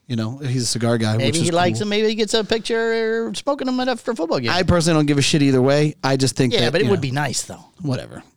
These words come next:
Speaker 2: I mean,
Speaker 1: Doesn't
Speaker 2: you, you're not asking him to. I understand that.
Speaker 1: It doesn't really
Speaker 2: But
Speaker 1: affect me.
Speaker 2: you wouldn't be excited if after a big win, you see him sitting back and lighting up a war bear?
Speaker 1: Of course I would.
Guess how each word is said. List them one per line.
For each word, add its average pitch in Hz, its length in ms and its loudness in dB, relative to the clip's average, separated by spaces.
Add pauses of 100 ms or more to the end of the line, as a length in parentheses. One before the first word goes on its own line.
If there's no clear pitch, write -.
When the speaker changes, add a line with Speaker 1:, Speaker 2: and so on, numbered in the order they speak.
Speaker 2:
I 180 40 -10
mean, 175 100 2
Speaker 1:
Doesn't 185 140 2
Speaker 2:
you, - 80 -12
you're 220 100 2
not 233 180 2
asking 175 420 0
him 131 100 -2
to. 156 160 0
I 139 80 0
understand 139 420 -2
that. 117 100 -2
Speaker 1:
It 156 60 -4
doesn't 156 240 0
really 127 180 2
Speaker 2:
But 160 100 4
Speaker 1:
affect 107 220 -4
me. 107 80 -8
Speaker 2:
you 196 100 -2
wouldn't 185 200 2
be 180 80 4
excited 180 460 0
if 175 180 -4
after 170 400 2
a 151 80 2
big 160 180 0
win, 165 320 0
you 151 80 -2
see 165 160 -2
him 156 120 -2
sitting 160 240 -2
back 156 200 0
and 139 160 -4
lighting 156 220 -2
up 147 100 -2
a 143 60 0
war 156 180 0
bear? 165 260 -2 (380)
Speaker 1:
Of 220 100 -18
course 262 280 0
I - 20 2
would. 107 240 -6